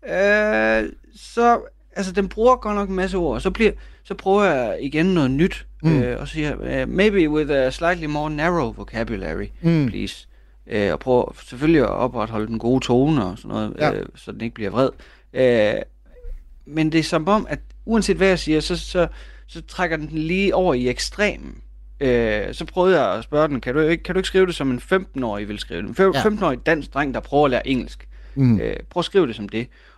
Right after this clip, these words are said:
Speaker 1: Og så starter den bare med sådan, "Yo, today was like, uh, so, oh my goodness, amazing,
Speaker 2: <laughs>
Speaker 1: uh, yo, diary."
Speaker 2: Ja, ej.
Speaker 1: Og
Speaker 2: Ej, det
Speaker 1: det,
Speaker 2: går heller ikke.
Speaker 1: det tror jeg altså ikke, han falder for.
Speaker 2: Nej.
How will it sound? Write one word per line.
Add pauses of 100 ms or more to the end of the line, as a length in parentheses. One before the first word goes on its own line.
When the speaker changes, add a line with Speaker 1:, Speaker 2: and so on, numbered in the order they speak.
(140)
Speaker 1:
Og
så
starter
den
bare
med
sådan,
"Yo,
today
was
like,
uh,
so, (160)
oh
my
goodness,
amazing,
Speaker 2:
<laughs>
Speaker 1:
uh,
yo, (100)
diary." (540)
Speaker 2:
Ja, (400)
ej. (600)
Speaker 1:
Og
Speaker 2:
Ej,
det
Speaker 1:
det,
Speaker 2:
går
heller
ikke.
Speaker 1:
det
tror
jeg
altså
ikke,
han
falder
for. (360)
Speaker 2:
Nej.